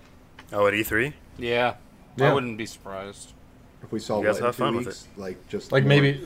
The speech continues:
Speaker 3: like, say we got, like, a hands-on demo of, like, we get to go down Route one. You know, like, who, who knows? Maybe we see more gameplay or just,
Speaker 1: Have
Speaker 3: just more
Speaker 1: fun.
Speaker 3: general information.
Speaker 1: I'm
Speaker 4: And
Speaker 1: not
Speaker 4: I'm,
Speaker 1: gonna play it.
Speaker 4: I'm not saying it's not gonna be fun,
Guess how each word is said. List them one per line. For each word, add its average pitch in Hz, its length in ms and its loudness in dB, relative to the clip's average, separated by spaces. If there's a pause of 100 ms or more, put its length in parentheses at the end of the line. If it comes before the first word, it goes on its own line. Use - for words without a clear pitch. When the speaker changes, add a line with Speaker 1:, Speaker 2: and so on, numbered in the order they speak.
Speaker 3:
like, 127 180 0
say 139 140 6
we 127 100 6
got, 123 160 6
like, 120 160 4
a 107 160 4
hands-on 117 380 2
demo 107 320 2
of, 98 80 -2
like, 101 220 4 (100)
we 107 120 -4
get 110 100 0
to 104 80 0
go 104 140 2
down 98 220 0
Route 95 220 0
one. 87 360 -4 (340)
You 101 100 -6
know, 98 200 -2
like, 95 180 -2
who, 139 80 -8
who 151 260 -2
knows? 104 320 0
Maybe 127 200 0
we 123 120 2
see 117 540 2 (240)
more 107 160 0
gameplay 147 560 2
or 127 100 6
just, 120 240 -2 (100)
Speaker 1:
Have 98 60 -10
Speaker 3:
just 120 140 0
more 117 140 0
Speaker 1:
fun. 104 60 -4
Speaker 3:
general 104 280 -2
information. 98 580 -6 (140)
Speaker 1:
I'm 147 60 6
Speaker 4:
And 160 80 4
Speaker 1:
not 113 100 2
Speaker 4:
I'm, 247 60 2
Speaker 1:
gonna 92 120 -10
play 87 180 -10
it. - 120 -14 (200)
Speaker 4:
I'm 240 200 -2
not 220 180 -2
saying 214 260 0
it's 151 140 -4
not 147 180 -4
gonna 127 140 -6
be 107 120 -8
fun, 90 340 -12